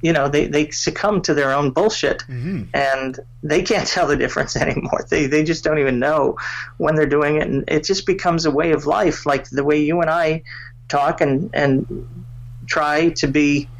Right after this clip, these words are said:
Speaker 1: you know, logically consistent, and we, we try to be, uh, uh,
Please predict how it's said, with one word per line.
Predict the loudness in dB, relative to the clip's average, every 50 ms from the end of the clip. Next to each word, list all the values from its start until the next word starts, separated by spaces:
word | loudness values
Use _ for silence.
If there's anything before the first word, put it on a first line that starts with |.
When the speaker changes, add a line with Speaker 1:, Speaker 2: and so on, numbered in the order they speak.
| -18 -18 -18 -18 -18 -18 -18 -16 -10 -2
Speaker 1:
you | 0 2
know, | 2 2 2 0 0 0
logically | 0 0 2 2 2 2 2 0 0 -2 -2 0 2 0 2
consistent, | 2 0 -2 -2 0 0 0 0 0 0 0 0 -2 0 0 0
and | 0 2
we, | 2 2 0 0 -2 -6 -14 -16 -16 -16 -10 -4
we | 0 0 0 0
try | 0 0 0 2 0 0
to | 2 0 0
be, | 0 0 -2 -2 -2 -4 -4 -8 -12 -16 -16 -16 -10 -4 0
uh, | 0 2 2 2 0 0 -2 -10 -14 -16 -16 -16 -16 -16 -16 -16 -14 -14 -14 -10 -4 -2
uh, | 0 0 2 2 0 -2